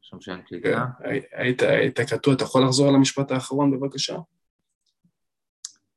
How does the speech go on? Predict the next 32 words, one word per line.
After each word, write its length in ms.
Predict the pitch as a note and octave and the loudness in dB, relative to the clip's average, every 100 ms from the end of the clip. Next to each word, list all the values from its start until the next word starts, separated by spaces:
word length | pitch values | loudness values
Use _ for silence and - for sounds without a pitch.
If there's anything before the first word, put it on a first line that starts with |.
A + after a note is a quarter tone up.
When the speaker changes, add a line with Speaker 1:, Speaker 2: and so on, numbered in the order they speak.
| _ _ _ _ _ _ _ - | _ _ _ _ _ _ _ -12
Speaker 1:
עד 400 | G2+ G2 F#2 G2+ | -6 -2 -2 -2
איפה 220 | A2+ B2 | -2 0
היית 140 | B2 | 2
איתי, 180 | A#2+ A#2+ | 2 0
תגיד 220 | A#2+ A2 | -2 -2
לי 60 | A2+ | 0
בערך? 560 | A2+ A#2+ C3 C3 - _ - - | 0 0 -2 -6 -14 _ -18 -10
Speaker 2:
שאתה 340 | - A#2 A#2+ | -4 -2 0
עובד 340 | A#2 A#2+ D3 | 2 4 6
עם 240 | C#3+ C3+ C3 | 8 8 6
אנשים 360 | B2 - D#3 | 4 4 4
שהם 360 | C#3 - C3+ C3 B2+ | 4 2 2 2 2
לא 80 | C#3+ | 0
יותר 260 | C#3+ D3 C#3+ | 0 2 2
מדי 480 | C#3 C3+ C3+ C3+ | 2 0 -2 -2
עם 100 | C3 | -2
עודף 320 | C3 C3+ C3 C3 | -2 -4 -4 -2
משקל, 460 | B2+ - E3+ F#3+ E3 | -2 0 2 2 2
אלא 180 | C#3+ | 2
Speaker 1:
אני 720 | C3+ C3 C3+ - _ - - D3+ | 2 0 -6 -10 _ -18 -6 -2
אומר, 240 | E3+ E3 C#3 | 2 2 2
כן, 180 | D#3+ C3 | 0 0
שרוב 300 | D3 D3 F#3+ | 0 2 4
האוכלוסייה 540 | F#3+ F3 E3 E3+ E3+ | 2 2 2 4 4
שאני 280 | - C#3+ C#3+ | 4 2 4
עובד 260 | F3 E3+ F3+ | 4 4 4
איתה 200 | F3 F3 | 4 2
לפחות, 560 | F3 F3 E3 F3+ F#3+ F#3 - C#3 D3+ | 2 0 -2 2 2 2 -8 -16 -2
זה 180 | E3 F3 | 2 2
אנשים 320 | F3 G#3 G3+ | 0 0 0
שלא 320 | G3+ G3 G3 | 2 4 6
באמת 320 | F#3+ F#3 F3+ | 4 4 0